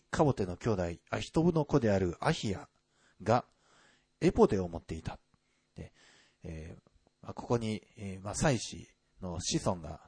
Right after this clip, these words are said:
えー、いたんですね。えー、ちなみに、えー、ここにね、エリの子、ピネハス、ね、あの、えー、エリのドラ息子ですね。非常に良くないことをしていたエリの息子。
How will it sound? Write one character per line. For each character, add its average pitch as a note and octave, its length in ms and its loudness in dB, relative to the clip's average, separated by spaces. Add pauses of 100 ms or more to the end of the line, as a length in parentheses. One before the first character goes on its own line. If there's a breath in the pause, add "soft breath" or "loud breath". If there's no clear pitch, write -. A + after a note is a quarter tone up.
(200)
え - 240 -20 (120)
ー、 - 60 -10
い - 20 -12
た F#2 140 0
ん E2+ 40 -10
で E2 100 -8
す - 120 -12
ね。 E2 220 -6 (1000 soft breath)
え - 140 -12
ー、 D#2 40 -12
ち - 120 -6
な A2+ 80 2
み G#2+ 120 0
に、 G2+ 240 -2 (180)
え E2 180 -12
ー、 - 80 -20
こ - 120 -12
こ A2 120 0
に G#2 240 -4 (100)
ね、 - 180 -12 (140)
エ C#3 100 4
リ C#3 140 4
の F#2 120 -2
子、 E2+ 280 -8
ピ F#3 140 4
ネ D3 100 2
ハ F2 160 -4
ス、 E2+ 240 -10 (360)
ね、 F2 200 -14
あ A2+ 140 -2
の、 A2 280 2 (720 soft breath)
え D#2+ 540 -10 (760)
ー、 C3 60 2
エ C3 40 6
リ A2+ 140 2
の D#2+ 300 -4 (260)
ド F#2+ 120 0
ラ G#2+ 160 4
息 G#2+ 120 -2
子 F2+ 120 -4
で E2 100 -4
す - 140 -12
ね。 E2+ 240 -8 (320)
非 F#2+ 100 -12
常 G2+ 100 0
に G2 120 -4
良 A#2+ 100 4
く B2 140 2
な A#2 100 6
い F#2+ 60 2
こ - 100 -6
と F2 80 -6
を E2 80 -4
し - 80 -6
て F#2 100 -2
い E2+ 60 -4
た - 340 -12 (200)
エ A#2 100 -2
リ G2+ 100 -2
の E2 160 -4
息 - 160 -10
子。 - 220 -10